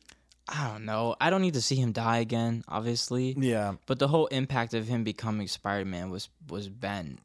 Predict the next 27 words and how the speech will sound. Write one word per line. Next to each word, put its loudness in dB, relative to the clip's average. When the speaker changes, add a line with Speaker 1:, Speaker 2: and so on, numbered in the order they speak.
Speaker 1:
not, -8
not -12
Iron -8
Man. -14
You -12
know -4
what -4
I -6
mean? -4
And, -8
like, -10
they -8
don't -8
mention -12
him -14
ever. -16
Speaker 2:
Well, 8
I 8
think 4
it's 0
Speaker 1:
It's 0
just, 4
like, 0
basically 4
Uncle 2
Ben 2
is, -2